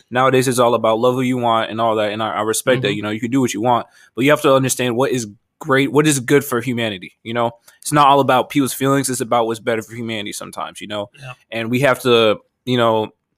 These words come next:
Speaker 1: we have to work according to that. But I think, um,
Speaker 2: It's kinda like, uh, though, uh,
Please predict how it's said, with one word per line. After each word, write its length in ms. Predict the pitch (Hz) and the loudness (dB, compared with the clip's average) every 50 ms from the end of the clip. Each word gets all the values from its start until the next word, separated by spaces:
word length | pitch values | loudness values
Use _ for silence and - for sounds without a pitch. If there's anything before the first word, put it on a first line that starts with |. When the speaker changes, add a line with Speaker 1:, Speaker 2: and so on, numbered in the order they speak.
| _ _ _ _ _ _ _ _ _ _ _ _ _ _ _ _ _ _ _ _ _ _ _ | _ _ _ _ _ _ _ _ _ _ _ _ _ _ _ _ _ _ _ _ _ _ _
Speaker 1:
we 100 | - 214 202 | -2 0 0
have 140 | 175 170 - | 0 2 2
to 100 | 160 135 | 0 0
work 400 | 127 127 - 135 151 165 156 - | 0 -2 0 2 2 4 4 2
according 420 | 139 135 - 156 147 135 127 123 | 0 0 2 2 2 2 2 -2
to 180 | - - 131 117 | -4 -4 -4 -4
that. 200 | 110 95 - - _ _ - - - - - _ _ | -4 -4 -6 -8 _ _ -20 -20 -20 -20 -20 _ _
But 560 | - 131 131 147 147 143 127 - - - _ - - - - - - _ _ _ _ _ _ _ _ _ - | -8 0 4 6 6 6 6 2 -2 -8 _ -16 -14 -14 -14 -16 -20 _ _ _ _ _ _ _ _ _ 0
I 120 | 151 170 | 2 2
think, 340 | 170 - 185 175 170 151 - | 2 2 2 2 2 2 2
um, 500 | - 139 143 143 143 135 131 127 120 127 - - _ | 2 2 4 4 4 2 2 0 -4 -8 -12 -16 _
Speaker 2:
It's 100 | - - | -20 -20
kinda 280 | - - 240 240 190 165 | -16 -12 -8 -6 -6 -6
like, 340 | 147 131 123 120 - _ - | -6 -6 -8 -10 -12 _ -10
uh, 260 | 120 117 117 113 117 | -8 -6 -6 -6 -8
though, 340 | 113 120 117 117 117 113 - _ | -8 -8 -10 -10 -12 -14 -16 _
uh, 120 | - 147 | -20 -20